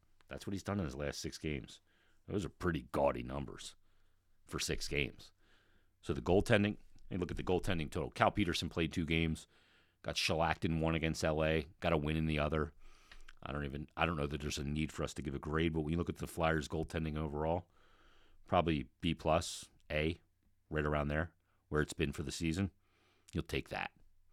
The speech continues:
That helps you be able to judge where you are in a rebuild. And this isn't like the goaltending is just bailing them out and masking the problems of a team during a rebuild. That's not the case here. So,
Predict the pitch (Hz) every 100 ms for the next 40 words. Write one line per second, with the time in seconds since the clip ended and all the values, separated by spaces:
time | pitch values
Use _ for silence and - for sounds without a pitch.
0 | _ _ - - 92 80 71 - - 71
1 | 62 - 76 65 67 64 60 62 60 52
2 | - 64 52 - - - _ _ _ _
3 | _ - 92 127 139 120 104 85 80 78
4 | 85 85 80 71 65 - 67 - 76 71
5 | 67 65 76 78 65 - _ - - 87
6 | 78 71 78 85 - 80 71 62 - -
7 | 71 69 60 60 67 - - 71 - -
8 | - - _ - 69 58 58 60 58 52
9 | - - _ _ _ _ - 85 - 69
10 | - - - - - - - - _ _
11 | _ _ _ - - - - - - 117